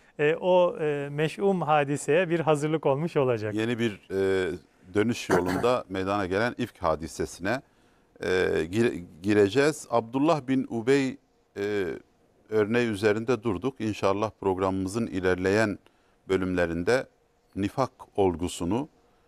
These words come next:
Speaker 2: bağımsız bir program içerisinde değerlendireceğiz.
Speaker 1: Sizden dinlemek isteriz
Speaker 2: Ee,
Speaker 1: hocam.
Speaker 2: inşallah
Speaker 1: Konu
Speaker 2: hep
Speaker 1: uzmanı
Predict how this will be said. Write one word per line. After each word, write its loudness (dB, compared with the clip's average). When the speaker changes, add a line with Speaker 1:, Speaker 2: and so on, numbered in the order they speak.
Speaker 2:
bağımsız 0
bir 0
program 2
içerisinde -2
değerlendireceğiz. 2
Speaker 1:
Sizden 0
dinlemek -2
isteriz -2
Speaker 2:
Ee, 2
Speaker 1:
hocam. 2
Speaker 2:
inşallah 2
Speaker 1:
Konu 2
Speaker 2:
hep 0
Speaker 1:
uzmanı 2